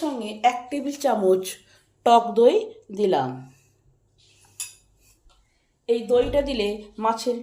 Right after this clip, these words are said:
টেস্টটা আরও সুস্বাদ হবে। দইটাকে ভালো করে মশলার সঙ্গে মিশিয়ে নিলাম।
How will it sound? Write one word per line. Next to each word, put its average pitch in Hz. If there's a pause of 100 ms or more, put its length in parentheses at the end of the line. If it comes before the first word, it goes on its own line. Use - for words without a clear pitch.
(220)
টেস্টটা 233 (400)
আরও 208 (100)
সুস্বাদ 226 (100)
হবে। 147 (640)
দইটাকে 285 (360)
ভালো 240 (120)
করে 233 (400)
মশলার 226 (100)
সঙ্গে 208 (520)
মিশিয়ে 208
নিলাম। 156